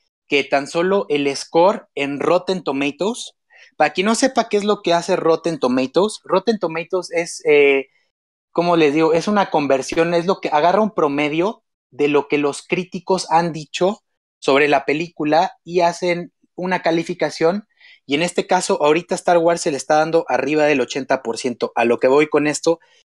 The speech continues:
es de que a los críticos les fascinó la película, así ahorita como con Guartrapa. Sin embargo,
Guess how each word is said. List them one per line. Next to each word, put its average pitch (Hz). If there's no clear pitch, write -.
es 139
de 151
que 156
a 143
los 135
críticos 165
les 143
fascinó 143
la 147
película, 151
así 135
ahorita 135
como 120
con 120
Guartrapa. 139
Sin 202
embargo, 175